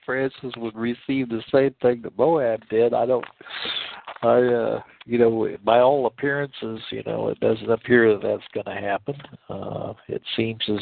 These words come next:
though God has, uh, you know, has, you know, I, I've often thought about this, and it could be, I could be totally wrong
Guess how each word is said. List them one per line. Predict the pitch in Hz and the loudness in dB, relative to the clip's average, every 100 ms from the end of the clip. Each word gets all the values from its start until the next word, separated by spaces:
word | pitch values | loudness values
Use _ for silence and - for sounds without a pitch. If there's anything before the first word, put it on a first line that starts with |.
| - | 2
though | 98 95 | 4 4
God | 101 95 95 92 | 4 4 4 -2
has, | 95 92 - - - _ - - - - - _ _ - 87 | -6 -12 -12 -18 -18 _ -20 -20 -20 -20 -20 _ _ -12 -8
uh, | 87 87 - - - _ - - _ _ _ _ | -6 -6 -8 -12 -14 _ -20 -20 _ _ _ _
you | - 95 | -2 2
know, | 92 85 80 | 4 2 0
has, | 98 95 - - - _ _ | -6 -4 -6 -8 -16 _ _
you | 127 135 | 2 4
know, | 120 107 87 90 - 90 | 6 4 2 -8 -10 -4
I, | 113 - 71 131 151 | -2 0 2 4 4
I've | 135 | 4
often | 127 135 - 139 - | 2 2 -2 -10 -2
thought | 131 196 | -2 -2
about | 143 82 80 - | -6 -10 -14 -10
this, | 98 131 - | -8 -8 -10
and | 104 | -12
it | 104 - | -12 -6
could | 113 | -4
be, | 120 120 131 120 | 0 2 0 -2
I | 98 - | -6 -8
could | - | -10
be | 120 120 | -6 -4
totally | - 107 131 147 | 4 4 4 2
wrong | 120 95 107 | 2 0 -6